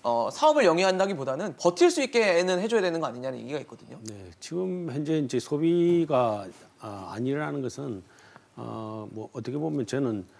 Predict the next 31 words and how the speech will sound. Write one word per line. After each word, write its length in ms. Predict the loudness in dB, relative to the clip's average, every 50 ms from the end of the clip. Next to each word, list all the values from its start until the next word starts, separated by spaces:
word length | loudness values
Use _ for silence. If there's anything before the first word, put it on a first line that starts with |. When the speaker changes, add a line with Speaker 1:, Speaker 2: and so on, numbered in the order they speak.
| -20 -20 -20 _
Speaker 2:
소비할 500 | -14 -4 -2 0 2 2 2 0 -2 -4
수 160 | -6 -4 -2
있는 260 | -2 0 0 0 0 -2
여건이 280 | -2 -2 -2 -2 0 2
안 120 | 2 2
되기 160 | 0 -2 -2
때문에 180 | -2 -2 -2 -2
소비가 300 | -2 -2 -4 -4 -4 -4
안 100 | -8 -8
된다 240 | -10 -10 -12 -12 -12 -12
Speaker 1:
그렇죠. 260 | -10 -10 -10 -10 -8 -8
Speaker 2:
그러거든요. 80 | -6
Speaker 1:
이동도 260 | -4 -2 -2 0 0 0
맞고요. 400 | -2 -2 -4 -8 -10 -10 -6 -2
Speaker 2:
그러니까 80 | -2
이제 140 | -2 -2 0
그런데 240 | 2 2 2 4 2
Speaker 1:
네. 60 | 0 0
Speaker 2:
그 100 | -2 -2
소비할 380 | 0 0 2 4 4 4 2
수, 360 | 0 -4 -8 -8 -8 -8 -8 -12 -16 _ -20 -20 -20 -18 -16 -16 -14
할 240 | -12 -6 -6 -6 -4
수 120 | -4 -4
있는 120 | -4 -4
여건이 180 | -4 -4 -4 -2
안 140 | -2 -2 -2
되는 160 | -2 -2 -2
것 140 | -2 -4 -4
중에 120 | -6 -10
하나가 360 | -10 -8 -10 -10 -10 -8 -8
이제 180 | -8 -6 -6 -8